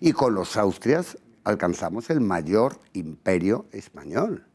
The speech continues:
Y los Austrias mantuvieron un sistema federal y confederal que además era un contrapeso,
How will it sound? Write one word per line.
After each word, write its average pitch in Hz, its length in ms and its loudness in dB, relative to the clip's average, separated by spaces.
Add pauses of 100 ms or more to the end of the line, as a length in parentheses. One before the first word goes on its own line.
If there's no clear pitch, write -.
(440)
Y 196 80 2
los 226 200 2
Austrias 131 380 -2
mantuvieron 113 560 2
un 139 100 4
sistema 107 380 -2
federal 87 400 -4
y 127 40 -4
confederal 135 500 0
que 147 80 -2
además 117 480 -2
era 120 160 4
un 139 60 0
contrapeso, 110 920 0